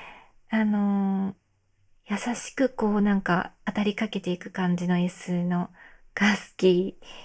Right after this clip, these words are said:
な感じですかね。うん。ただもう、Mっていうのは、やっぱりかなり、あの、Sよりも強いので、はい。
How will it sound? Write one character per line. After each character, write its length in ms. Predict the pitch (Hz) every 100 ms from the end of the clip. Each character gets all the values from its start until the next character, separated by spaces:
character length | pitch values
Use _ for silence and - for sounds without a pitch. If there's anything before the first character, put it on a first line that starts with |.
| -
な 80 | 196
感 260 | 170 175 175
じ 140 | 190
で 160 | 185 180
す 140 | -
か 160 | - 185
ね。 240 | 175 180 - - - - - -
う 40 |
ん。 480 | 214 214 208 208 202 - - - _ _
た 120 | -
だ 200 | 226 226
も 400 | 196 196 190 190 - - - - - _ _ _
う、 40 | 233
M 240 | 269 277
っ 40 | 240
て 200 | - 202
い 100 | 196
う 20 |
の 160 | 190
は、 320 | 190 190 190 - - - - - - - - _ _ -
や 80 |
っ 40 | -
ぱ 100 | 208
り 140 | 190
か 120 | -
な 100 | 208
り、 300 | 196 175 185 - - -
あ 100 | 196
の、 120 | 190
S 220 | - - 202
よ 80 |
り 120 | 190 214
も 240 | 214 202
強 300 | - 226 226
い 80 | 220
の 160 | 196 190
で、 380 | 202 202 220 - - - - - - - - - _
は 280 | - 202 208
い。 120 | 262